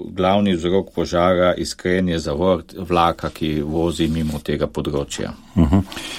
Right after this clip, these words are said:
Speaker 2: Eh, je pa poletje, gospod Andrej, tudi čas povečanih aktivnosti v naravi. Katera opravila bi svetovali, naj upoštevamo, ko se recimo odločimo za kurjenje?
Speaker 1: Če,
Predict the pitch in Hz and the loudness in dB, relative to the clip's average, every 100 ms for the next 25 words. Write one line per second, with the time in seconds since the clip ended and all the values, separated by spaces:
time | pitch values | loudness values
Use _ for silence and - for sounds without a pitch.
0 | - - 98 98 101 123 135 131 123 - | -12 2 4 6 6 4 6 4 2 2
1 | 107 113 113 110 95 90 - 101 92 87 | 0 2 2 0 0 -4 -4 0 2 2
2 | 92 90 87 90 87 101 87 - - 87 | 2 0 0 0 0 2 2 0 0 2
3 | 90 110 - 107 104 - 95 - 98 90 | 4 4 4 2 2 0 -2 0 2 2
4 | 82 - 92 82 78 80 80 82 - - | 2 0 0 2 2 2 2 0 -2 -16
5 | - - - _ - 95 123 147 135 120 | -20 -20 -20 _ 2 4 6 6 6 4
6 | 92 - 95 101 117 104 87 98 - - | 2 0 0 4 4 4 2 -2 -2 -4
7 | - 80 85 87 90 85 90 90 - 87 | -2 2 2 4 2 4 4 4 2 0
8 | - 80 - 98 85 87 76 - - 76 | -2 -2 0 2 4 4 2 0 -2 -2
9 | - 82 76 76 - 90 78 80 76 - | 0 0 0 -2 2 2 2 0 -2 -2
10 | 76 73 - - 71 78 73 65 - - | -4 -4 -6 -8 -6 -4 -4 -6 -10 -16
11 | - - - - - - 170 | -20 -20 -20 -8 -6 2 4